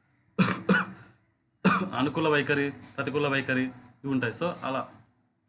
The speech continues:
అవి మ్యాక్సిమం వాటికి ఎక్కువ, వాటికి ఎక్కువ,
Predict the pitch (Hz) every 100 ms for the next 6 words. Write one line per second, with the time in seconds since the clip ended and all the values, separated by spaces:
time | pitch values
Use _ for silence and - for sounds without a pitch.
0 | _ _ _ - 131 190 - - - _
1 | _ _ 127 147 151 180 - - - 123
2 | 147 - 151 156 135 - - - _ _
3 | _ _ _ _ _ _ _ _ - -
4 | - - 117 120 156 160 175